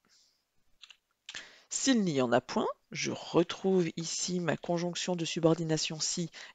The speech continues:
et l'idée, S apostrophe. Il n'y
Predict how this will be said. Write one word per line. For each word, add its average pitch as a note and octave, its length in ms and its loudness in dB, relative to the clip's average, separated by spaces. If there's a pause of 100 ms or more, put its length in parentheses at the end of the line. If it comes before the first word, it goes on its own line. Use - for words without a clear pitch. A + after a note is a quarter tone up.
(120)
et D#3+ 60 6
l'idée, D#3 340 4 (340)
S C#3+ 160 -2
apostrophe. - 680 -4 (1400)
Il G3+ 520 0
n'y A3+ 240 0